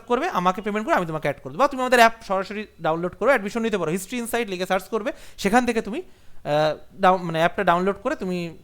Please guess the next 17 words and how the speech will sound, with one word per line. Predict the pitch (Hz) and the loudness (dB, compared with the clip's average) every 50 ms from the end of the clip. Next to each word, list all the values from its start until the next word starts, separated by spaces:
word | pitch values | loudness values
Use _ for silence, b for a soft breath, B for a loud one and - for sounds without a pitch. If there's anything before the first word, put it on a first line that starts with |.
| - - 170 | -16 -8 -4
log | 170 160 160 160 170 | -2 0 0 0 -2
in | 175 170 | -4 -2
করে | 175 185 254 403 - - _ _ - - - - - - - - - - - - - - - - | -2 0 -2 -2 -4 -6 _ _ -20 -20 -20 -20 -20 -20 -20 -20 -20 -20 -20 -20 -20 -20 -12 -8
তুমি | 220 202 196 | -4 -2 0
ওর | 190 180 185 | 0 0 0
অ্যাডমিশন | 269 277 214 175 226 254 - 247 247 | 0 0 0 0 0 -2 -8 -6 -2
নিতে | 262 226 190 | 0 0 2
পারো। | 151 120 120 | 0 0 0
বা | 147 202 240 226 - - b b b b b b | 2 2 2 2 0 -8 b b b b b b
ডাব্লিউ | 185 208 226 311 | 6 6 6 6
ডাব্লিউ | 311 311 294 277 285 | 4 4 4 4 6
ডাব্লিউ | 285 277 | 6 6
ডট | 247 | 6
হিস্ট্রি | 226 202 - - 208 | 4 0 -4 -4 -4
ইনসাইট | 196 220 196 175 151 | 0 0 0 0 0
ডট | 151 131 - 123 | -2 -6 -6 -10
ইন, | 107 | -14